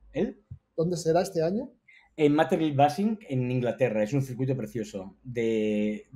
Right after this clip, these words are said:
Speaker 1: que es un prado enorme y desde cualquier punto del circuito puedes ver la carrera. O sea, si, si alguien cree,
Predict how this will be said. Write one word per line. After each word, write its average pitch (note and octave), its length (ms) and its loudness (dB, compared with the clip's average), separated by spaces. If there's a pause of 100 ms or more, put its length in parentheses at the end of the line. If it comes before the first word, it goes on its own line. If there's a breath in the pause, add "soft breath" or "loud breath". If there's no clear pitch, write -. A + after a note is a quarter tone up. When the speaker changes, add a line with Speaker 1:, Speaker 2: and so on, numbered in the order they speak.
(100)
Speaker 1:
que C3+ 80 -8
es C3 60 0
un C3+ 220 2
prado C#3+ 460 4
enorme D3+ 640 -2 (500 soft breath)
y D3+ 120 0
desde C3+ 240 2
cualquier C3 320 2
punto D#3 260 -4
del C#3+ 100 -2
circuito C#3+ 420 -2
puedes B2+ 220 2
ver A#2+ 120 0
la A2+ 60 -4
carrera. G#2 360 -4
O - 20 -4
sea, A2+ 200 -4
si, B2+ 420 -4 (500 soft breath)
si D3 220 2
alguien D#3+ 400 4
cree, D3+ 380 0